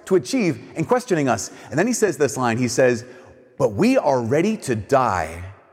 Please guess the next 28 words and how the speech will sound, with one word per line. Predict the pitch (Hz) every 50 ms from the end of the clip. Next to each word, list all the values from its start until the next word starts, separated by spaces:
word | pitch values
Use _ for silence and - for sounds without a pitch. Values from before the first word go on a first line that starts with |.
| _ _ _ _ _ _ _ _
rather | 95 120 143 151 175 180
than | 139 - 143 135 131 123
transgress | 123 - 135 123 117 104 92 127 135 139 - -
the | 143 120
laws | 107 104 107 107 98 113
of | 98
our | 101 98
ancestors." | 101 101 95 - 85 - - - 71 - - - - - - _ _ _ _ _ _ _ _ _ _ _ _ _ _ _ _ _ _ _ _ _ _ _ _ _ _ _ _ _ _ _ _ _ _ _ _ _ -
We | 185 196
are | 143
ready | 113 104 143 156 185 208 196
to | - 139 110
die. | - 110 95 90 78 76 - - - - - - _ _ _ _ _ _ _ _ _ _ _ _ _ _ _ _ _ _ _ _ _ _ _ _ _ _ _ _ _ _ _ _ _ _ _ _ _ _ _ _ _ _ _ _ _ _ -
What | 175
does | 220
that | 233 165 104
mean? | 107 104 92 80 67 65 - - - _ _ _ _ _ _ _ _ _ _ _ _ _ _ _ _ _ _ _ _ _ _ _ _ _ _ _ _ _ _ -
Even, | 185 220 226 185 160 156
even | 165 170 165 160 - -
stop | - - 180 175 -
and | 151
ask | 147 139 -
the | 139
question | - 156 156 - 143 120
for | - 127
myself, | 117 110 - - 156 113 - - 92
for | 113 113
ourselves | - 147 175 170 - - 101 87 87 80 82 -